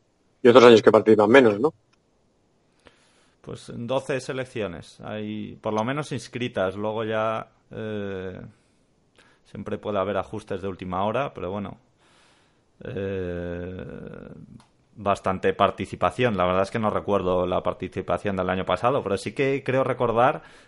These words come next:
Speaker 2: que no parecía que hubiera muchos. Yo diría que hay más selecciones este año que el anterior, aun a riesgo de equivocarme.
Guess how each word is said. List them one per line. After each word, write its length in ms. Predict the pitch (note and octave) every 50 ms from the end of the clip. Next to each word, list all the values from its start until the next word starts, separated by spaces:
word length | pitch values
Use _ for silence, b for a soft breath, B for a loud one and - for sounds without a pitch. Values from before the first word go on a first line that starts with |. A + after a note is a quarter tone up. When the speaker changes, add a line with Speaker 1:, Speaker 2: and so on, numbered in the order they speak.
| b b
Speaker 2:
que 460 | - A2+ G#2+ G#2 G#2 G#2 G2+ G2+ G2+ F#2+
no 200 | G2+ G#2+ A2 G#2+
parecía 420 | C#3 C3 C3+ - C#3 C3+ B2 G#2
que 80 | - A2
hubiera 260 | G#2 G#2+ G2 G2 F#2+
muchos. 480 | G2+ B2+ C#3+ - - A2+ G2+ G2+ G2
Yo 120 | G2+ G#2+ A2
diría 360 | A#2+ B2 A#2+ B2 C3 C3 B2
que 220 | - C3+ C3+ C3
hay 100 | B2 A#2
más 220 | A2 A2 G#2+ G#2 -
selecciones 600 | - G2+ F#2+ F2 - B2+ C3 C3 G#2+ F#2+ - -
este 220 | G2+ - - G2+
año 300 | A2 C3 A#2+ F#2+ F2+ F#2+
que 160 | G2 G2 G2
el 100 | F#2+ F#2+
anterior, 460 | F#2+ F#2 - F#2+ F#2 A2 - B2 - G#2
aun 360 | - - F#2+ F#2 F#2 F#2+ F#2+ F#2
a 80 | F#2+
riesgo 360 | F#2+ G2+ G#2+ G2+ F#2 F#2+ F#2
de 120 | F#2 F2+ F2+
equivocarme. 600 | F2 G2 F#2+ F#2 F#2+ - C3 C3 A2 F#2 -